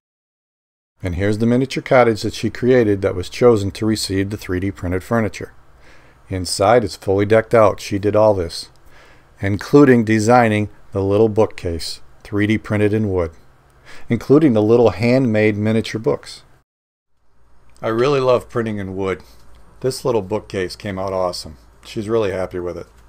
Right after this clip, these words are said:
I've also printed a little nozzle for my C N C. The vacuum hose goes on here, and then this can vacuum up the dust as it's cutting. So how cool is that? A three D printed nozzle in wood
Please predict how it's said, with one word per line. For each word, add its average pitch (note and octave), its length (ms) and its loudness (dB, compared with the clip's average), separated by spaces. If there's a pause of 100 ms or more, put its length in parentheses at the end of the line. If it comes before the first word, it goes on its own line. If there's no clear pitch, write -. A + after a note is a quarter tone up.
(580)
I've A2+ 140 -2
also C#3 320 2
printed G#2 440 -8 (220)
a A2+ 40 -4
little A#2 220 -4
nozzle A#2+ 440 0
for - 160 -14
my G2 140 -6
C A#2+ 240 -8
N G2+ 140 -8
C. G2+ 320 -6 (560)
The G#2+ 80 -10
vacuum A#2+ 400 -2
hose G#2+ 220 -4
goes G2 260 -6
on F2+ 120 -8
here, C3 240 -4
and A#2 180 -8
then G2+ 120 -6
this A2 180 -6
can G2 200 -12
vacuum G#2+ 440 -6
up G2+ 220 -8
the F#2 180 -6
dust F#2 460 -4 (320)
as F#2+ 140 -8
it's - 140 -16
cutting. F2 340 -6 (500)
So - 140 -6
how B2+ 160 0
cool A2 260 -6
is G2 120 -6
that? F#2 260 -4 (480)
A G2 60 -10
three B2 280 -6
D A#2 120 -2
printed A2 480 -6
nozzle A2 520 -4 (300)
in G2+ 260 -8
wood A2+ 380 0